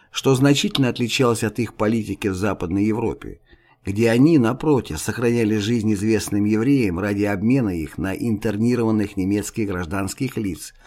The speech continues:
или узников войны. Лагерь Берген-Бельзен – был поначалу лагерем обменных евреев.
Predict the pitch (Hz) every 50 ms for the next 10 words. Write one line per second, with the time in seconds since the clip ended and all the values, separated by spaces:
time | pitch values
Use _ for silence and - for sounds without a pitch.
0 | - - _ _ - 127 135 143 143 135 135 117 117 113 107 - 104 95 87 90
1 | 90 87 78 62 53 53 - _ _ _ _ _ _ _ _ _ - - - -
2 | - - 101 117 127 131 127 127 123 120 110 110 127 120 110 113 113 117 113 110
3 | 107 127 135 139 127 101 85 82 80 73 67 - - - - - - 127 147 156
4 | 147 147 139 131 127 117 - - 135 120 117 113 117 113 110 104 110 101 101 92
5 | - - - - 104 92 104 107 107 98 92 90 90 87 - - 107 98 87 78
6 | 67 57 50 50 - - -